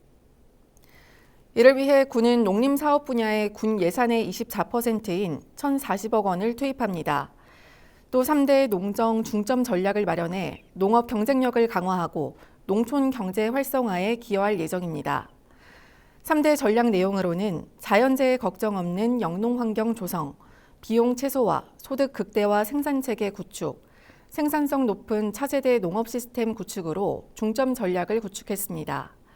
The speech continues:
윤경희 청송군수는 자연재해와 대내외적 농업 환경 변화에 대응해 경쟁력 있고 지속 가능한 미래 농촌을 열어가겠다고 밝혔습니다.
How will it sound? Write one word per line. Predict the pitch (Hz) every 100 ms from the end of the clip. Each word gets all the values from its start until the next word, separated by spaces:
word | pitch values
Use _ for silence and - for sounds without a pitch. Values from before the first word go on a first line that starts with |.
| - - - - - -
윤경희 | 208 254 294 285
청송군수는 | 302 294 285 262 240 240 208 208 156 -
자연재해와 | - 196 220 247 240 220 208 208
대내외적 | 208 208 175 165 190 190 190 185
농업 | 175 226 247
환경 | 247 233 226
변화에 | 226 180 185 185
대응해 | 190 165 160 170 160 - - - - _
경쟁력 | 214 220 269 269 247
있고 | 240 226 233
지속 | 233 208 269
가능한 | 247 226 214 208 190
미래 | 165 190 185
농촌을 | 160 175 202 185 214
열어가겠다고 | 196 156 208 208 202 196 156 196
밝혔습니다. | 214 170 180 190 185 156 139 127